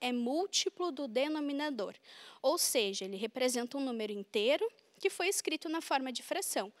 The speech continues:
Observem aqui, nós temos, ó, seis terços. O seis e o três,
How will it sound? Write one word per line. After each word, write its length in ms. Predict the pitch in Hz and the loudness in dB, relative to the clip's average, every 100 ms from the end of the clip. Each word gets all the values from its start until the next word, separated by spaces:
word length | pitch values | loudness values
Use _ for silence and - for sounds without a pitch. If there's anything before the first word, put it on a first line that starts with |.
| - - - | -20 -16 -6
Observem 680 | 247 269 - 269 381 320 233 | -4 0 4 4 4 0 -2
aqui, 300 | - 311 370 | -2 0 0
nós 240 | 269 240 | 0 -2
temos, 320 | - 277 269 | -2 0 0
ó, 160 | 254 202 | -2 -4
seis 720 | - - 320 392 415 - - - _ - | -4 -2 2 2 0 -4 -4 -8 _ -4
terços. 720 | 302 320 294 - 220 196 - - - - - - | 2 4 2 -2 -6 -8 -10 -14 -20 -20 -20 -4
O 120 | 440 | -2
seis 520 | - - 285 349 302 | 0 2 4 4 2
e 60 | 247 | -2
o 60 | 208 | -6
três, 600 | 240 254 339 247 - | 0 4 4 2 -4